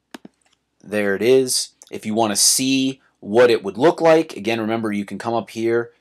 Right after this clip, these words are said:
and hit the space bar and you can get a preview and it shows you exactly what that would look like. Uh, also,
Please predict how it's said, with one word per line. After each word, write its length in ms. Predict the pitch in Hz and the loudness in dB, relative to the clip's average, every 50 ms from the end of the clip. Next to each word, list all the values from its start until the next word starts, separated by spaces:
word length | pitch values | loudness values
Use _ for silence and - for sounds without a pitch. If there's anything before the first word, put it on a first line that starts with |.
| _ - | _ -18
and 120 | - 90 | -14 -10
hit 120 | 107 101 | -10 -10
the 80 | - 98 | -8 -6
space 360 | - - - 143 156 151 - - | -8 -2 0 0 0 0 -2 -2
bar 420 | - 131 131 131 135 139 127 - - | 0 2 2 2 2 0 -2 -6 -8
and 180 | 104 98 98 | -10 -8 -8
you 80 | 98 98 | -8 -10
can 160 | - - 101 | -10 -10 -8
get 180 | 95 98 90 - | -6 -6 -6 -6
a 60 | - | -8
preview 640 | - - - 131 135 135 117 123 127 131 127 131 120 - | -14 -8 -6 -6 -6 -6 -6 -6 -6 -6 -4 -6 -6 -8
and 80 | - 101 | -10 -12
it 80 | 95 - | -12 -10
shows 380 | - - 101 98 98 95 98 | -8 -6 -4 -4 -4 -6 -6
you 80 | 98 95 | -10 -12
exactly 680 | 92 - - 98 98 98 95 - - 95 95 95 90 _ _ _ _ _ _ | -10 -10 -8 -6 -6 -6 -6 -8 -10 -12 -12 -12 -14 _ _ _ _ _ _
what 260 | - 98 101 101 - - | -8 -4 -4 -4 -2 -2
that 240 | - 95 92 - 92 | -4 -4 -4 -6 -8
would 120 | 92 87 | -12 -8
look 260 | 101 123 139 143 139 | -2 0 0 0 0
like. 380 | 135 131 131 127 127 123 - _ _ _ _ _ _ - _ | 2 2 2 2 2 -2 -8 _ _ _ _ _ _ -20 _
Uh, 200 | - 98 95 95 | -10 -6 -4 -4
also, 640 | - - 120 127 120 - - 127 120 123 127 135 - | 0 2 2 2 2 2 2 4 6 6 4 4 0